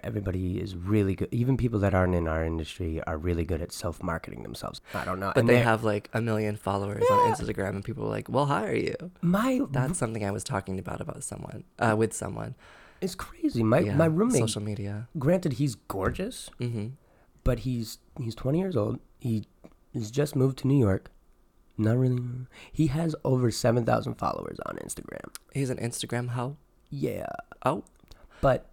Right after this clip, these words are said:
Speaker 2: H E A U X. Ho.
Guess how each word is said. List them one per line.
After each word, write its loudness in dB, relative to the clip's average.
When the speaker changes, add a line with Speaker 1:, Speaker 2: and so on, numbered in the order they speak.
Speaker 2:
H 2
E 0
A 2
U 0
X. -4
Ho. -2